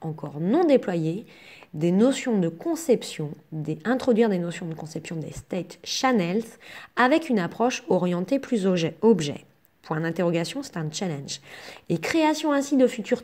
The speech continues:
tokens programmés. Il y en a deux qui sont souvent évoqués dans les débats. Allez voir si c'est fake ou scam ou autre. E T C V pour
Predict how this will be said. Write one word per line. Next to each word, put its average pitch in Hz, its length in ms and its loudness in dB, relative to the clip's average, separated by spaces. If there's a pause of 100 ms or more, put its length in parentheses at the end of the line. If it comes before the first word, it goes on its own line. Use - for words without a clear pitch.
(120)
tokens 262 500 4 (200)
programmés. 202 600 4 (680)
Il 180 60 2
y 190 40 4
en 190 80 2
a 190 100 4
deux 240 200 8
qui 330 120 -4
sont 185 200 -4
souvent 247 340 2
évoqués 202 360 6
dans 220 100 4
les 185 120 4
débats. 170 500 2
Allez 175 240 -2
voir 202 200 0
si - 160 -14
c'est - 160 -8
fake 196 440 -2
ou 160 40 -6
scam 190 420 0
ou 160 180 2
autre. 262 200 6 (760)
E 294 120 10
T 294 180 2
C 233 240 6
V 262 360 4 (160)
pour 180 160 -4